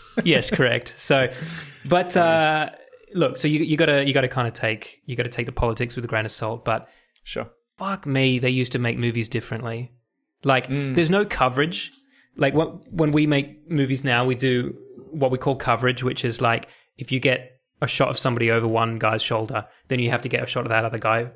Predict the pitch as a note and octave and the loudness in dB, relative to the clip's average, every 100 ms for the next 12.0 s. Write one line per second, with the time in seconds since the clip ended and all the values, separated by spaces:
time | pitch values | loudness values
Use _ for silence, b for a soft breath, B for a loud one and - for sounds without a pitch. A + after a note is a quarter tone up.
0 | - A#2+ A#2+ - - A2+ A2+ G#2+ G#2+ A2+ | -4 -2 -2 -6 -6 -4 0 0 0 -4
1 | A2 - - _ - B2 A2+ A2+ A2 B2+ | -4 -6 -8 _ -2 0 2 0 0 0
2 | A2 - - - B2+ C3+ - b b b | 0 -4 -10 -4 -2 -2 -6 b b b
3 | - C3+ B2+ B2 A2 - A#2 A#2+ A2 A#2+ | -8 -4 -2 -2 -2 -2 -2 -2 -4 -6
4 | - b b b B2 D#3 F#3 G#3+ F3 C#3 | -10 b b b 0 2 4 2 2 2
5 | F#3+ C#3 A2 A2 - - - b b C3 | 4 2 0 -4 -14 -16 -16 b b 0
6 | C3 C3 - - F3 G3 F3+ D#3+ C#3+ D3 | 0 -2 -8 0 2 4 2 2 0 -2
7 | C#3 F3 G3+ G3 D#3+ C3 D#3+ E3+ D#3+ D#3+ | -2 0 2 2 2 2 2 2 2 0
8 | C3+ B2 B2+ C3 B2+ B2 - - - _ | 0 0 0 0 2 0 0 -6 -16 _
9 | _ _ - C#3 C#3 B2+ D#3+ G3 B2+ C#3+ | _ _ 0 2 4 4 4 4 4 4
10 | C3 - - - _ - C#3 - F3 F#3+ | 2 0 -10 -16 _ -2 0 2 2 2
11 | D3+ C3+ B2+ - D3 E3+ D3+ A#2+ G#2+ G#2 | 0 -2 -2 0 2 4 2 2 -2 -2